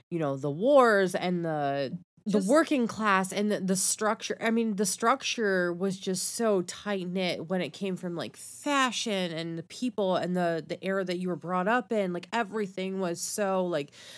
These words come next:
Speaker 1: straight-laced and tight and ti-, like, it, it's a proven fact that, like,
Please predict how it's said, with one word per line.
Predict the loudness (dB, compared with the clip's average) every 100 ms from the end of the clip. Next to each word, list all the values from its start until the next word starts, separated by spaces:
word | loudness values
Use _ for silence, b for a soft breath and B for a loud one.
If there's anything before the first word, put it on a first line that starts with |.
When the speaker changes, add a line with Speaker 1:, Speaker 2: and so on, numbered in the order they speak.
| B B B _ _ _ -20 -8
Speaker 1:
straight-laced | -4 -2 2 6 6 4 4 4 2
and | -2 -2
tight | -2 -2 0
and | 0 0
ti-, | -2 -4 -4 -2 0
like, | 0 0 -6 -16
it, | -18 _ _ _ _ _ 0
it's | 2 2
a |
proven | -2 -2 0 0
fact | 0 0 0 -2
that, | -8
like, | -6 -6 -6